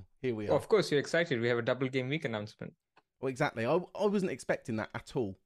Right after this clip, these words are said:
Speaker 1: I heard there was a possibility. Then someone told me they couldn't even, because of the fans, they couldn't move a game so late. But I think that was only for T V games.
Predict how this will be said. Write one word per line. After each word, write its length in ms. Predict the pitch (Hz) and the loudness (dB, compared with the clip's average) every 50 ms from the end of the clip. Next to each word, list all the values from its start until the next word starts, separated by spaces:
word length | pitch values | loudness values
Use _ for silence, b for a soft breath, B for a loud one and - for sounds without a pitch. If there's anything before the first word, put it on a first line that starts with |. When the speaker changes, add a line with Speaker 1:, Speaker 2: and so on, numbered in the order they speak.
| _ _ - | _ _ -6
Speaker 1:
I 120 | - 123 | -4 -2
heard 220 | 127 151 160 165 160 | 0 2 2 2 2
there 80 | 147 | 0
was 80 | 135 123 | -4 -4
a 60 | 120 | -6
possibility. 880 | - - 135 117 123 107 113 127 123 113 - - - 98 101 113 117 - _ _ _ _ _ _ _ _ _ _ _ _ _ _ - | -8 -10 -10 -10 -8 -6 -4 -4 -4 -4 -6 -6 -8 -6 -6 -8 -10 -12 _ _ _ _ _ _ _ _ _ _ _ _ _ _ -6
Then 160 | - 135 135 | -4 -4 -2
someone 280 | - - 135 123 123 113 | -2 -2 -2 -2 -2 -2
told 240 | 131 127 120 117 123 | -2 -2 -2 0 0
me 140 | 120 117 | 0 0
they 140 | 110 110 117 | 0 0 -2
couldn't 280 | - - 135 117 113 - | -2 -2 -4 -2 -2 -2
even, 640 | 104 113 113 104 110 107 104 107 107 110 104 80 - - _ _ _ _ _ - | -4 -4 -4 -2 -2 -2 -2 -2 -2 -4 -4 -6 -10 -14 _ _ _ _ _ -14
because 280 | - - - 160 139 | -10 -4 -2 -2 -2
of 60 | 135 123 | 0 -2
the 60 | 127 | -2
fans, 580 | - - 131 117 110 104 101 110 113 110 - - - | 0 0 0 2 0 -2 -2 -4 -4 -6 -8 -10 -10
they 80 | 113 | -10
couldn't 320 | 110 - - 139 127 123 - | -10 -6 -4 -2 -2 -2 0
move 200 | 120 120 117 107 | -2 -2 0 0
a 40 | |
game 240 | 110 - 113 110 110 | 0 0 0 0 0
so 160 | 104 - 110 | -2 -4 -4
late. 380 | 104 110 117 120 107 95 - - - | -2 0 0 0 0 -2 -6 -10 -10
But 100 | - - | -8 -8
I 40 | 113 | -6
think 220 | - - 143 95 | -4 -4 -4 -4
that 100 | 95 78 | -6 -8
was 80 | 120 117 | -4 -4
only 160 | 113 113 107 | -4 -4 -4
for 120 | - - | -6 -10
T 200 | - - 117 110 104 | -10 -6 -4 -4 -2
V 160 | 110 127 127 | 0 -2 -2
games. 440 | 101 104 92 92 92 104 - - | -2 -4 -6 -6 -8 -12 -14 -16